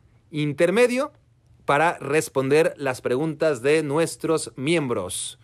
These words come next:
fundadores, que puede ser cualquiera de ustedes, siempre y cuando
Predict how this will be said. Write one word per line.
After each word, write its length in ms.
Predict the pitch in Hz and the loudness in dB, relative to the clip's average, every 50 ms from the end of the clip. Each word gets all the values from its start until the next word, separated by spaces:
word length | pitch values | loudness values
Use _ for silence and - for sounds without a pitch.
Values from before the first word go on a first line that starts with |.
| _ _ _ _ _ | _ _ _ _ _
fundadores, 720 | _ - 156 160 156 143 135 120 113 110 98 90 90 - | _ -4 -2 -2 0 0 -2 -2 -2 -2 -4 -6 -10 -10
que 120 | - 107 98 | -8 -10 -10
puede 340 | - _ - 120 123 131 | -10 _ -4 -2 0 0
ser 240 | 131 - 143 156 170 | 0 0 -2 -2 0
cualquiera 560 | - 139 123 117 110 - 139 147 151 160 156 | -2 -2 -2 -2 -2 0 2 2 4 2 2
de 160 | 139 143 135 120 | 2 0 0 0
ustedes, 540 | 127 123 - - 175 175 160 131 113 104 | 0 -2 -2 0 2 2 2 2 0 -4
siempre 340 | - - 123 110 107 - 120 | -2 -4 -4 -4 -2 -6 -6
y 20 | 107 | -4
cuando 440 | - 123 120 127 139 147 147 - | -2 -4 -2 0 0 0 0 -2